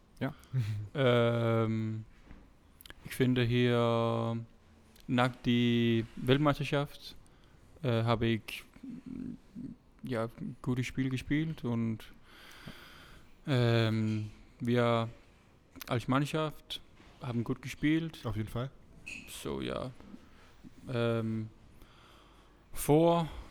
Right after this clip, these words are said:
Speaker 3: ja, Weihnacht hatte ich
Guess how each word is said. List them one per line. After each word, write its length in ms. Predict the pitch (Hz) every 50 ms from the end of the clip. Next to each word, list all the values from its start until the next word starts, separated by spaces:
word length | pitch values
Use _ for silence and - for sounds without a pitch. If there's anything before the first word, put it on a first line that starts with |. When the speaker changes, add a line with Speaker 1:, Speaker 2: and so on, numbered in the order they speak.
| - - - - - - - - - - - - - - - - - - - - 101 110 123
Speaker 3:
ja, 280 | 123 120 117 120 120 117
Weihnacht 600 | 127 139 151 165 160 156 156 - - - - - - - - - - - - - - - - - - - - -
hatte 240 | 120 127 120 120 120
ich 240 | 113 110 - -